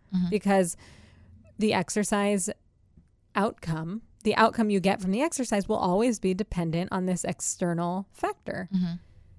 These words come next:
Speaker 2: Did I lose weight? Did I not? What's the number on the scale?
Speaker 1: Mm.
Speaker 2: Well, who deemed that as the most important thing? All these other things that you just mentioned, that I feel more clear, that, that it brings me joy,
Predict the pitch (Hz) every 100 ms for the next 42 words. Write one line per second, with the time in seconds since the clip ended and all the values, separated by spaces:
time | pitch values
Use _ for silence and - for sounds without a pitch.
0 | - 196 190 208 226 247 208 202 202 196
1 | 180 185 240 294 233 156 - 247 - -
2 | 214 214 226 233 254 254 - 320 294 170
3 | 180 175 165 156 156 151 151 277 269 -
4 | - 311 359 415 427 262 220 254 294 302
5 | 294 240 175 190 233 156 165 - - _
6 | _ _ _ - 214 208 226 233 240 240
7 | - 240 233 254 247 160 156 - 269 320
8 | 359 269 - 320 302 330 330 247 226 233
9 | 247 247 233 233 262 269 170 - 180 -
10 | - - - - _ 214 220 220 - 240
11 | 233 226 226 - - 233 202 160 147 151
12 | 170 - - - - 226 233 220 247 247
13 | 226 233 196 214 220 202 165 170 190